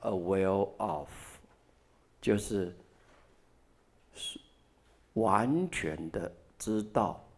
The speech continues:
叫做 become fully aware of。Understand clearly，就是很清楚的知道，所以叫 realization。我们中文呢，翻译叫做觉悟啊。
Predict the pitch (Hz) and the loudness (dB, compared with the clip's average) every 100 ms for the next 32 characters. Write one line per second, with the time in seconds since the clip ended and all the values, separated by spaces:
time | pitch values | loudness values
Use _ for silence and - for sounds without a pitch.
0 | _ - 107 101 92 - - 95 - 120 | _ -4 -4 -2 -6 -6 -8 -8 -6 0
1 | 113 117 123 131 143 - - - 98 98 | 4 4 4 0 -4 -10 -18 -2 2 4
2 | 95 98 98 - 85 90 85 - - - | 4 2 -2 -4 -2 0 -2 -2 -4 -8
3 | - - - - - - _ - _ - | -8 -20 -20 -20 -20 -20 _ -20 _ -6
4 | - 123 156 151 147 - 127 123 123 - | 2 4 6 6 4 2 2 2 0 -2
5 | - 113 113 98 85 87 85 - - _ | 2 4 6 4 2 -6 -10 -16 -20 _
6 | _ _ _ 104 95 107 87 - - 90 | _ _ _ -4 -2 -4 -6 -8 -4 -4
7 | 87 87 - 139 147 147 - - - - | -6 -8 -2 0 0 -2 -8 -6 -8 -8
8 | 110 113 85 - - - - _ - 101 | -4 -2 -4 -8 -20 -20 -20 _ -2 0
9 | 98 101 98 107 104 92 92 90 87 85 | 2 0 -2 -2 0 0 0 -4 -6 -8
10 | 92 87 85 85 - - _ _ - - | -8 -8 -6 -10 -12 -20 _ _ -20 -20
11 | _ - 101 107 135 131 123 87 87 85 | _ -2 0 2 4 4 2 -2 -6 -10
12 | 82 - - _ _ _ - 104 110 104 | -12 -18 -20 _ _ _ 0 2 2 2
13 | 107 101 101 - - - 80 90 - 131 | 0 0 -4 -6 -12 -10 -6 -4 -2 -2
14 | 101 - | -4 -8